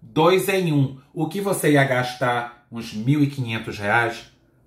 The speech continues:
você vai gastar muito menos e com muita qualidade com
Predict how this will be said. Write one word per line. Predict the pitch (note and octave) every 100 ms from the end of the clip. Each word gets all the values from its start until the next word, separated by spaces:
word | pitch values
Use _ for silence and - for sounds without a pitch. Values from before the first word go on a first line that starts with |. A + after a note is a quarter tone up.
| -
você | G2+ G#2
vai | G2+
gastar | G2 G2 - - G#2 G#2+ -
muito | G#2+ A2 B2+ C3+ C#3 C#3+ D3+ E3+ F#3 - - F3+
menos | D3 A#2 A#2+ A#2+ - _ _ -
e | C3+ C3+
com | C#3+ B2+
muita | A2+ C3 D#3 -
qualidade | D3 C#3 B2 A2 G#2 G#2 G2+ - - _ _ _ _
com | A2+ A2+